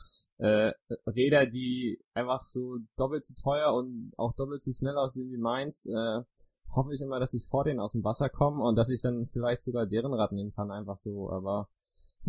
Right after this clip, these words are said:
äh, das klappt meist nicht ganz so. Das Rad ist dann tatsächlich meist schon weg, aber da sehe ich dann so nach ein, zwei Kilometern auf dem Rad, habe ich das Rad dann doch überholt und hab gesehen, okay, meins war doch schneller.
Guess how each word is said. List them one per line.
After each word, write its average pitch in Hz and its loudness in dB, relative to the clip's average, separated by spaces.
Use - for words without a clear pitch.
äh, 117 4
das 120 2
klappt 127 2
meist 113 -2
nicht 113 -2
ganz 113 0
so. 113 -4
Das 107 -2
Rad 123 2
ist 135 -6
dann 123 0
tatsächlich 131 -2
meist 120 -4
schon 117 -2
weg, 127 0
aber 113 2
da 123 4
sehe 139 -6
ich 135 -10
dann 127 -2
so 120 -6
nach 120 -4
ein, 120 0
zwei 123 -2
Kilometern 123 0
auf 107 0
dem 123 -2
Rad, 107 -2
habe 117 2
ich 113 -8
das 113 -2
Rad 110 -2
dann 110 -4
doch 117 -2
überholt 113 -2
und 107 -2
hab 110 0
gesehen, 110 -2
okay, 104 2
meins 110 2
war 104 0
doch 107 0
schneller. 98 -2